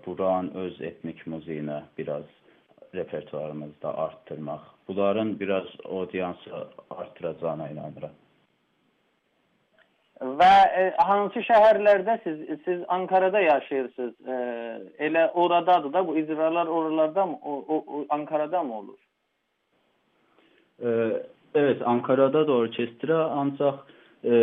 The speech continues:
Speaker 1: üç, iki-üç seridə, e, yaxınlarda bir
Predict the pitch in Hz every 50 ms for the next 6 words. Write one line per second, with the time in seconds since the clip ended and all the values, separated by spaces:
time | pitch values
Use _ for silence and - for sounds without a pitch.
0 | 117 113 113 113 110 107 87 127 131 131 131 - - - - - 98 101 - 127
1 | 127 - - - 160 151 151 - - - 135 127 123 131 127 131 139 143 147 143
2 | 143 - _ - - 120 113 110 110 107 107 107 107 101 - - - - - -
3 | - - 113 113 120 - - 123 123 120 117 113 - 127 120 113 113 110 107 117
4 | 107 - 113